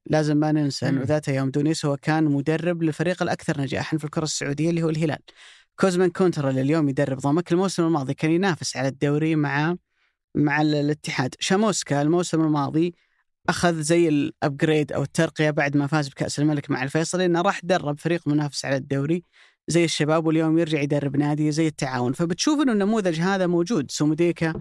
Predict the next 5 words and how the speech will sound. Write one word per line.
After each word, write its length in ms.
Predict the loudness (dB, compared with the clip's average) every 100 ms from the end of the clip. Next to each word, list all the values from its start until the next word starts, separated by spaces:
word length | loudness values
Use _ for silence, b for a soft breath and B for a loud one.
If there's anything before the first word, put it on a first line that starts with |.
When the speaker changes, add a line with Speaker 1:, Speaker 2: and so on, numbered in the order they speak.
| -6
Speaker 2:
سيارة. 380 | 0 2 2
Speaker 1:
من 80 | 2
الشباب 680 | 2 0 0 2 2 0 -2
لل-، 680 | 0 0 0 0 -2 -2 -6 _ _ _ _ _ -4
لل-، 680 | -2 0 -2 -4 -4 -4